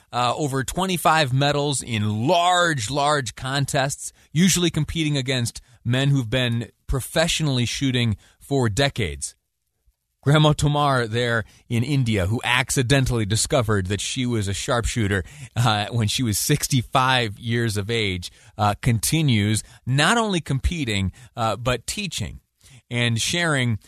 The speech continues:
uh, that things that in yesteryear were dominated by men can now, uh, be tackled by, uh, young girls and women, and that this, at least,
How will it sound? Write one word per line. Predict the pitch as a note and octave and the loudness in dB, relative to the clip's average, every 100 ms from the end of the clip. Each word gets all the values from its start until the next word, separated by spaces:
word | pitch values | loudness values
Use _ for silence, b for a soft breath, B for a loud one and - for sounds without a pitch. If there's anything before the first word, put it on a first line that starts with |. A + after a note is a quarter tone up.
| b - | b -8
uh, | A2+ G#2+ G#2+ | -4 -2 -2
that | G2+ A#2 A2 G#2+ | -2 0 0 -2
things | - F3 F3 D#3+ C#3 | -6 -4 -2 0 -2
that | C3 A2+ A2 G2+ - | 0 0 0 -4 -8
in | A#2+ G#2+ A2+ | -4 -2 -2
yesteryear | C3+ D3 - C3 A#2 G2+ G#2 G2 G2 | -2 -2 -4 -4 -4 -2 -2 -2 -2
were | G2 G2 | -2 -2
dominated | G2+ A#2 A#2+ A2+ G#2+ G2 F#2 | 0 2 0 -2 -4 -4 -2
by | F#2+ F#2 | 0 0
men | G#2 A#2+ G#2 G2+ | 0 0 0 -2
can | A2 F#2+ G#2 | -2 -2 0
now, | B2+ C#3+ A#2+ F#2 F2+ b b - | 0 0 0 0 -2 b b -8
uh, | G2+ G2+ G2 G2 | -2 0 0 -2
be | G2+ G#2+ G2 | -4 -2 -2
tackled | - G#2 G2+ G2+ F#2 | -2 -4 -2 -4 -2
by, | G2 F#2 F#2 F2+ b _ | 0 0 0 -4 b _
uh, | F#2+ F#2 F2+ | -4 -2 -2
young | G#2 A#2 B2 | -2 -2 0
girls | A#2 B2 B2+ B2+ | 0 0 2 0
and | - A2 F#2+ F#2+ | -4 -2 -2 -2
women, | A#2 A#2 A#2+ A#2 b b - | 0 0 2 0 b b -10
and | F#2 F#2+ | -4 -2
that | F#2+ F2+ - | -2 -4 -4
this, | C#3+ F#3 G#2+ - | -2 -2 -2 -6
at | G2+ F#2+ | -8 -6
least, | G2+ G2 G2 | -4 -4 -4